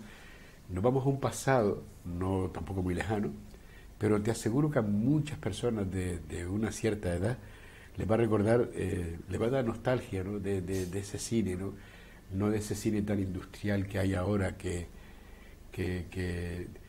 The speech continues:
te atiborras a rosca y, y un refresco que no sé lo que estás tomando y, y,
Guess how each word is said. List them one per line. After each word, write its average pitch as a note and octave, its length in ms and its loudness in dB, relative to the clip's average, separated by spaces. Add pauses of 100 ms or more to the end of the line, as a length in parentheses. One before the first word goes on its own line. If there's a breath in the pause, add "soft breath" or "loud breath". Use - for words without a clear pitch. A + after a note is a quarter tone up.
(260 soft breath)
te G2 80 -2
atiborras G2 480 2
a F2 60 2
rosca F2+ 500 0
y, F2+ 440 0 (120)
y F#2+ 60 0
un G#2 180 4
refresco G2+ 560 0
que F#2 100 0
no F#2+ 80 0
sé - 160 -2
lo F#2+ 140 2
que E2+ 60 -4
estás G#2 220 -2
tomando G2+ 560 2
y, F#2 120 -2 (480 loud breath)
y, - 340 -6